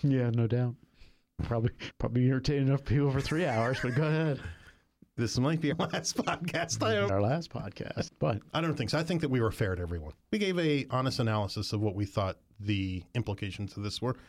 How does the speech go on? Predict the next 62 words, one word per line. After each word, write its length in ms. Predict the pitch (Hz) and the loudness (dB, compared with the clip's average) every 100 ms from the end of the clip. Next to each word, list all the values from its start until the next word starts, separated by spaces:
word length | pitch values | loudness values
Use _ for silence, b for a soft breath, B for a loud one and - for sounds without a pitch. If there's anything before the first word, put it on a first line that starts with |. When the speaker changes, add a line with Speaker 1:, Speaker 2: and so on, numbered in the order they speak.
| B | B
Speaker 2:
and 140 | 127 127 | -2 0
that's 180 | 120 | 0
what 220 | 113 104 - _ _ _ _ _ _ _ _ _ _ _ _ | 0 0 -2 _ _ _ _ _ _ _ _ _ _ _ _
Speaker 1:
Yeah, 160 | 190 151 | 2 4
Speaker 2:
we 120 | 117 | 4
are 80 | 107 | 2
supposed 380 | - 113 110 - | 0 2 2 0
Speaker 1:
I, 40 | |
Speaker 2:
to 0 | |
do. 260 | 95 - - | 0 0 2
Speaker 1:
I 60 | 151 | 2
think 140 | 180 | 2
the 80 | 147 | 2
hon-, 220 | 131 139 | 4 2
I 80 | 151 | 2
think 180 | - 143 | 0 0
the 120 | 117 | 2
honest 300 | 127 143 - | 4 4 2
answer 400 | 117 110 - 110 | 2 2 0 2
is 220 | 110 107 | 2 2
this 140 | 101 131 | 2 0
is 80 | 131 | 0
a 40 | |
brand 340 | 104 110 117 | 0 2 4
new 100 | 110 | 2
thing. 520 | 101 - 113 107 104 110 | 0 0 0 2 0 0
I 100 | 117 | 0
did 160 | 120 123 | 2 2
not 180 | 123 | 2
expect 460 | 113 - - 120 - | 0 -2 -2 -2 0
this. 220 | 135 - | -2 0
I 60 | 113 | 0
expected 440 | 101 - 113 117 | 0 -2 0 0
the 140 | 98 101 | 0 2
other 300 | 113 117 113 | 2 2 0
weak 200 | 113 123 | 0 0
sauce 280 | - 131 127 | 0 0 0
bill. 340 | - 147 147 - B B B B B | 0 0 0 -4 B B B B B
To 120 | - 107 | -2 -2
skip 340 | - 147 147 | 0 -2 -2
to 100 | 127 | 0
this 380 | 110 131 139 - | 2 2 2 0
is 260 | 127 104 - | 0 0 -2
to 680 | - 117 113 110 110 107 - | -2 2 4 4 4 0 -2
turn 180 | 135 | -2
the 60 | 113 | 0
volume 340 | 98 110 107 | 2 2 2
up 160 | 104 - | 0 0
on 120 | 104 | -2
this 180 | 101 - | -2 -2
thing 160 | 110 101 | -2 0
to 80 | 95 | 0
an 80 | 95 | 0
eight, 240 | 107 - | -2 -2
right? 280 | 98 98 104 | -2 -2 0
I 40 | |
mean, 180 | 104 101 | -2 -2
they 160 | 104 107 | 0 0
wanna 280 | 107 107 104 | 2 2 2
go 160 | 101 | 2
to 60 | 95 | 4
war, 460 | 95 98 98 92 | 4 2 2 -2